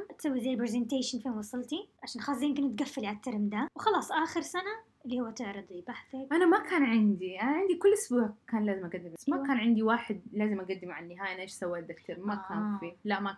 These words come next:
Speaker 2: كان.
Speaker 1: أنا لابي، أج-، شكله على حسب اللاب
Speaker 2: على حسب،
Speaker 1: والسنسي.
Speaker 2: إيه.
Speaker 1: أنا لابي كان كل أسبوع طبعًا نقدم
Speaker 2: مم.
Speaker 1: presentation فين وصلتي، بس في آخر الشهر أو آخر الترم دي سوي زي ما طمع لي.
Speaker 2: لا.
Speaker 1: كل شيء فين وصلتي presentation محترم.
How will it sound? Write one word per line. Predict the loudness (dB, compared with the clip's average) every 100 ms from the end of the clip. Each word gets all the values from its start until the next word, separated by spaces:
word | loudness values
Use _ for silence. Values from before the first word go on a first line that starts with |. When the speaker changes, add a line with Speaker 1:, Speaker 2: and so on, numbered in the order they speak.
| -8
Speaker 2:
كان. | -8
Speaker 1:
أنا | -6 -4
لابي، | -2 -2 -2 -2 -4
أج-، | -6 -6
شكله | -6 -2
على | -4
حسب | -4 -10 -6
اللاب | -4 2
Speaker 2:
على | 2
حسب، | 2 0 2
Speaker 1:
والسنسي. | 2 2 0
Speaker 2:
إيه. | -2 -8 -12 -16 _ -8
Speaker 1:
أنا | -4
لابي | -2 -2 -2
كان | -4 -4
كل | 0 0 0
أسبوع | -8 -6 -2 -2 -4
طبعًا | -6 -4 -4 -2
نقدم | 2 4
Speaker 2:
مم. | 4 0
Speaker 1:
presentation | -4 -4 -6 -6 -4
فين | -2
وصلتي، | -2 -2 -8 -6 -10 -8
بس | -10 -10
في | -8
آخر | -2 0 0 -4 -6 -6 -6
الشهر | -8 -6 -2 0
أو | 0
آخر | 0 -4
الترم | -4 -4 -4 0
دي | 0
سوي | 2 2
زي | 2
ما | 2 0
طمع | 0 0
لي. | -2 -4 -12 -12 -20 _ 0
Speaker 2:
لا. | 4 6
Speaker 1:
كل | 6
شيء | 6 2
فين | 2
وصلتي | 0 0 -2 -4 -4 -8
presentation | -8 -10 -8 -4
محترم. | -6 -6 -8 -6 -6